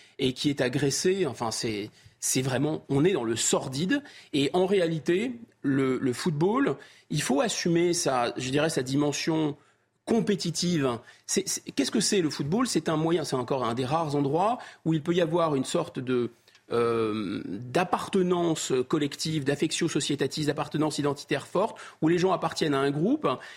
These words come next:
et où ils vont, d'une certaine façon, projeter des passions populaires qui existent, on peut pas les évacuer, et dans un stade. Et l'idée, c'est l'idée du catharsis, c'est l'idée de la sublimation. On expulse cette violence, mais c'est totalement symbolique, et c'est à l'intérieur de règles,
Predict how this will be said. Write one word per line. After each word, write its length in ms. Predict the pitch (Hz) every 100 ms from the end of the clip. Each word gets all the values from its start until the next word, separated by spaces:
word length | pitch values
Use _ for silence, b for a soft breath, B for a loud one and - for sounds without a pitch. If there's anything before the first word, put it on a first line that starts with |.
| B
et 120 | 160 185
où 140 | 208
ils 140 | 208
vont, 200 | 165 226
d'une 160 | 240 180
certaine 240 | 175 175
façon, 280 | 160 165 233
projeter 500 | 196 - 254 - 240
des 100 | 165
passions 280 | 156 147 156
populaires 440 | 151 139 147 135
qui 100 | -
existent, 360 | 135 202 302 151
on 20 |
peut 80 | 139
pas 120 | 143
les 180 | 135 131
évacuer, 540 | 131 127 - 180 285 B B B B -
et 220 | 165 160
dans 360 | 143 202 233
un 60 | 196
stade. 340 | - 165 127 -
Et 80 | 160
l'idée, 460 | 202 175 240 302
c'est 340 | - - 214 202
l'idée 340 | 156 160 226
du 100 | 190
catharsis, 480 | - 185 - 247 214
c'est 80 | 151
l'idée 280 | 165 190
de 60 | 180
la 80 | 143
sublimation. 600 | - 165 170 185 233 208 B -
On 180 | 170 220
expulse 640 | 269 - - 269 208 -
cette 220 | 139 156
violence, 480 | 139 156 165 262 - B B
mais 140 | 160 170
c'est 160 | 170
totalement 480 | 165 254 226 196 208
symbolique, 600 | - 185 160 160 247 - 151 123 B B _
et 100 | 139
c'est 160 | - 135
à 80 |
l'intérieur 540 | 147 190 190 156 151 139
de 80 | 139
règles, 500 | 127 160 269 151